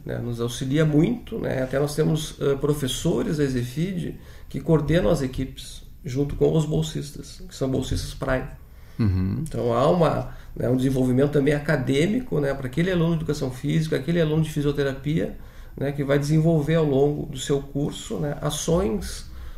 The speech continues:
Speaker 1: no esporte universitário. Então isso é muito interessante pra todos, né? Todo mundo sai ganhando com relação a isso.
Speaker 2: Agora, ãh, a urgs tem milhares de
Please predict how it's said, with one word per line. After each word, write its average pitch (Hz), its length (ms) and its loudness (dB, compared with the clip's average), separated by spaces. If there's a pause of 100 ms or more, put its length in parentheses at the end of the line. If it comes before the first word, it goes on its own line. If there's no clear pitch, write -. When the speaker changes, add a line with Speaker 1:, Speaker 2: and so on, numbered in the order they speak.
(140)
Speaker 1:
no 160 160 4
esporte 165 560 -2
universitário. - 680 -2 (540)
Então - 160 -8
isso - 140 -8
é - 20 -4
muito 143 220 2
interessante 170 440 -4
pra 180 120 -6
todos, 170 340 0
né? 143 140 -6
Todo 139 120 -6
mundo 139 160 -4
sai 143 140 -4
ganhando 143 360 -2
com 127 100 -8
relação 110 360 -8
a - 120 -8
isso. - 200 -12 (1120)
Speaker 2:
Agora, 117 500 6
ãh, 110 720 6 (140)
a 110 100 6
urgs 139 600 6
tem 117 760 4 (540)
milhares 104 580 4
de 101 160 -2